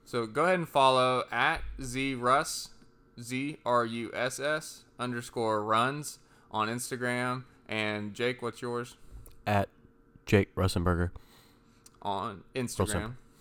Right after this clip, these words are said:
Speaker 1: <laughs> So go follow us along there, 'cause we, we may post out some things that are, um, quote unquote unofficial for the gym,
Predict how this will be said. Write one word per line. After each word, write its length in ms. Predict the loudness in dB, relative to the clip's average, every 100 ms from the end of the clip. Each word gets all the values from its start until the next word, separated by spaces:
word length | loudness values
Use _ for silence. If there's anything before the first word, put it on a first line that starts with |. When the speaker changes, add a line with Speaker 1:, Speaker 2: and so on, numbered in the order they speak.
| -20 -14 -10
Speaker 1:
<laughs> 140 | -8 -10 -14 -12 -12 -12 -10
So 80 | 2
go 180 | 6 8
follow 300 | 10 10 8
us 120 | 4
along 200 | 2 2
there, 260 | 2 2
'cause 200 | 0 -2
we, 160 | 2 2
we 180 | 2 2
may 240 | 4 2
post 380 | 6 6 6 4
out 260 | 6 6 4
some 180 | -4
things 600 | -2 0 0 -2 -6 -8
that 260 | -2 2 2
are, 240 | 0 -4 -8 -20 -8
um, 440 | -2 -2 -2 -8 -2
quote 200 | 2 2
unquote 280 | 2 2 2
unofficial 680 | 0 0 -2 -4 -2 -2 -2
for 280 | -2 -2
the 120 | -2 -4
gym, 460 | -2 -2 -2 -6